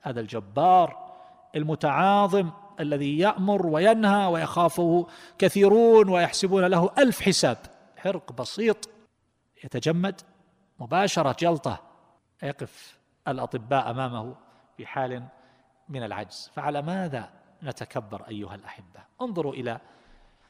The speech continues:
التواضع عند السلف رضي الله تعالى عنهم، وقد وصفوا ذلك: "إن أحسن لباس العبد التواضع والانكسار"، وقالوا: "الخير كله في بيت ومفتاحه التواضع، والشر كله في بيت ومفتاحه التكبر".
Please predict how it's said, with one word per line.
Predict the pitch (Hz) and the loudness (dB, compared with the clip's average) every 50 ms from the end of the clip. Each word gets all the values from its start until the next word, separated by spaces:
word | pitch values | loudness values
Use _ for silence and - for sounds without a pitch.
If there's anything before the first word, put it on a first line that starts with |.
| _ _ - | _ _ -12
التواضع | 160 - _ - 131 123 135 139 139 135 127 131 113 | -12 -6 _ -2 0 2 2 2 0 0 -2 -6 -8
عند | - - 127 127 117 | -8 -10 -12 -10 -10
السلف | 107 - - - 135 123 110 - - | -10 -8 -6 -6 -4 -6 -6 -8 -8
رضي | 117 101 110 | -8 -6 -6
الله | 107 107 113 107 104 113 117 - _ _ _ _ _ _ _ _ _ _ _ _ - | -6 -6 -6 -8 -8 -10 -14 -18 _ _ _ _ _ _ _ _ _ _ _ _ -4
تعالى | 147 127 131 131 120 113 | -2 -2 -2 -2 -2 -4
عنهم، | 104 110 113 101 98 110 127 - _ _ _ _ _ _ _ _ _ _ _ _ _ _ | -6 -8 -10 -12 -14 -18 -20 -20 _ _ _ _ _ _ _ _ _ _ _ _ _ _
وقد | - 185 - 160 139 | -8 -6 -4 -2 0
وصفوا | 147 135 - - 127 - 135 123 | -2 0 -2 -4 -6 -6 -8 -6
ذلك: | 113 127 127 123 117 120 120 - - | -4 -2 -2 -2 -4 -6 -12 -16 -18
"إن | 135 120 113 | -20 -16 -14
أحسن | 131 139 - - - 156 | -14 -12 -10 -6 -6 -6
لباس | 123 120 123 113 131 123 - - | -4 -4 -4 -4 -4 -4 -4 -6
العبد | 117 120 123 127 120 123 | -6 -4 -4 -4 -6 -8
التواضع | 117 - - 135 123 127 127 123 120 113 | -12 -8 -6 -4 -2 -2 -2 -2 -4 -6
والانكسار"، | 110 117 117 113 110 - 123 110 - - 127 123 127 123 123 _ _ - | -6 -6 -8 -10 -12 -14 -14 -12 -12 -12 -12 -12 -14 -16 -18 _ _ -14
وقالوا: | 170 - - 151 147 139 143 | -12 -6 -2 -2 0 0 -2
"الخير | 135 - - 170 180 175 143 | -2 -2 0 0 0 0 0
كله | - - 233 233 226 233 196 180 | -2 -2 -2 2 4 6 6 4
في | 160 - 165 | 4 0 -2
بيت | 156 170 190 185 170 - - | -2 0 0 0 0 -2 -4
ومفتاحه | 151 139 - - 180 165 - 170 156 | -8 -8 -4 -2 -2 0 2 0 0
التواضع، | 143 - - 156 160 185 190 185 170 160 143 117 - - - - - - | 0 0 -2 0 2 2 2 2 0 -2 -4 -4 -8 -16 -20 -20 -8 -4
والشر | - 143 - - - 196 185 | -4 -4 0 2 2 2 2
كله | - - 240 233 214 202 170 160 | 0 -2 -2 2 4 6 6 6
في | 147 - 165 156 | 4 2 0 0
بيت | 143 180 180 175 - 156 | 0 0 0 0 0 -2
ومفتاحه | 147 127 - - 170 143 - 143 | -4 -4 -2 -2 -2 0 0 -2
التكبر". | 127 - - 139 131 - 151 139 135 139 127 - | -4 -6 -8 -10 -10 -8 -10 -10 -10 -12 -14 -14